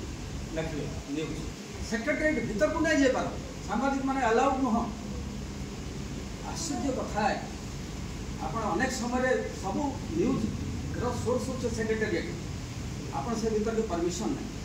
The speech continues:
ମୁଁ ଭାବୁଛି ଆଉ ଆହୁରି ତ ଅନେକ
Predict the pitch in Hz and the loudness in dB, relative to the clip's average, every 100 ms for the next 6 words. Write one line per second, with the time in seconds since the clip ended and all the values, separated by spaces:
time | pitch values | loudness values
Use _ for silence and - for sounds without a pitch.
0 | - - 160 - 165 214 - 208 - - | -6 -6 -4 -2 -2 0 -2 -2 -4 -6
1 | - - - - - - - - - - | -6 -6 -6 -6 -2 0 0 -2 -4 -6
2 | - - - - 214 330 302 - 262 208 | -6 -6 -6 -2 0 2 2 0 -2 -4
3 | 202 190 185 | -6 -2 0